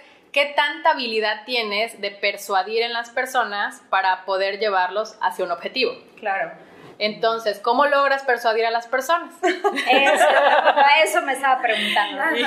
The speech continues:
Speaker 1: Entonces, combinaciones claves. Primero, generar ejemplo, eh, de, eh, se-, que las personas sientan ejemplo hacia ti, que te vean como un ejemplo a seguir,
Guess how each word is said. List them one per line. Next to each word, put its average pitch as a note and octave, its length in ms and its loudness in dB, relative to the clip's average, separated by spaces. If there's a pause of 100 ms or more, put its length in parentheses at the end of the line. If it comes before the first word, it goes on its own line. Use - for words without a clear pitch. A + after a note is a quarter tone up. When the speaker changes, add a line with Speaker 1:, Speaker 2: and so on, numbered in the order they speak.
(440)
Speaker 1:
Entonces, D4 600 2
combinaciones C4 640 -2
claves. E3 400 0
Primero, C4+ 400 0 (400)
generar A#3+ 480 0 (120)
ejemplo, C#4 560 -4 (360)
eh, F#3 1080 -4
de, F#3+ 520 -4
eh, - 40 -10
se-, G#3 200 -6
que A3 80 -2
las G#3+ 160 -2
personas A#3+ 340 -6
sientan B3 300 -6
ejemplo G#3+ 360 -6
hacia G3 260 -4
ti, - 180 -8
que G#3 80 -8
te F#3+ 80 -6
vean F#3 140 -6
como G#3+ 160 -8
un G#3 80 -10
ejemplo G3+ 340 -8
a - 20 -2
seguir, G3 480 -6